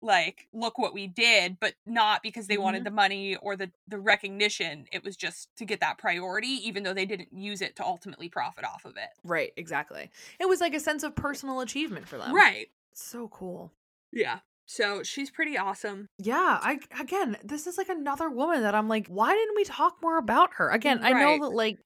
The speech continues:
Speaker 2: I mean, maybe we did in science, and I sure as shit didn't remember any of it, but,
Speaker 1: Mm-hmm.
Speaker 2: like, you know, like, she made so many, like, leaps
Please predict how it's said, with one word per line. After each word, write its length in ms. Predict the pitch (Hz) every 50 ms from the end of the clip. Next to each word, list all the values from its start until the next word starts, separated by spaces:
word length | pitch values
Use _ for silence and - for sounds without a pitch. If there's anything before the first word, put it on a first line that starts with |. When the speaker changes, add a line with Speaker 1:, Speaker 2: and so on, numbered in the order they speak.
| -
Speaker 2:
I 40 | 262
mean, 120 | 277 262
maybe 140 | 254 269 277
we 140 | 294 294 254
did 200 | 180 190 214 208
in 80 | 208 196
science, 460 | - - 156 165 180 170 147 135 131
and 80 | 151 160
I 80 | 175
sure 280 | 175 - - 185 170 165
as 60 | 165
shit 220 | - - 185 175 170
didn't 200 | 175 170 170 151
remember 260 | 165 170 175 160 -
any 220 | 165 190 196 156
of 100 | 151 160
it, 120 | 160 160 -
but, 100 | 160 208
Speaker 1:
Mm-hmm. 60 | 214
Speaker 2:
like, 260 | 220 214 214 - - _
you 140 | - 277 320
know, 160 | 330 330 330
like, 280 | 320 339 320 254 233 - 220 226
she 560 | - - - 269 294 302 302 311 311 311 302 - - - 127 127
made 320 | 196 247 262 262 262 220 214
so 380 | - - - - 262 254 254
many, 580 | 254 262 254 262 262 262 262 262 262 254 226 - -
like, 260 | 196 220 220 208 175
leaps 720 | 190 190 196 202 208 208 214 226 240 269 269 _ - -